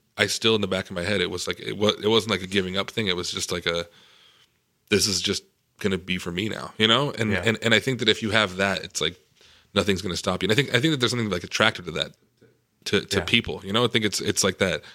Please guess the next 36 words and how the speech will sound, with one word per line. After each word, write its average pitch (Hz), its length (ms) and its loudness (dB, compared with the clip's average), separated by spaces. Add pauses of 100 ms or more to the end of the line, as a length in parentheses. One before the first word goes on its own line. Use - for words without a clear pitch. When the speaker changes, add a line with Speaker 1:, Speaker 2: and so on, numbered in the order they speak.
(320)
Speaker 1:
It's - 120 0
the 113 80 6
whole 110 160 2
underdog 101 520 4
anti-hero 92 560 0
type 82 240 -4
of 85 80 -6
thing, - 240 -10
you 92 80 -8
know? 104 140 2
Like, 92 160 0
Speaker 2:
Mm-hmm. 95 180 -10
Speaker 1:
like, 95 160 -2 (140)
like, 92 180 2 (400)
when 104 140 2
you 98 80 2
see 113 240 2
people, 98 380 0
like, 85 280 -6 (260)
I - 80 -16
mean, 131 120 4
it's 127 80 -2
why 123 140 8 (400)
people 117 200 0
like 98 160 2
Bob 104 240 2
Dylan 101 320 0
have 90 200 -6 (120)
such - 260 -4
an, 76 180 -18 (200)
such - 160 -2
effect 98 400 0
with 90 120 -10
their 85 100 0
voice 90 360 0
being 87 380 -10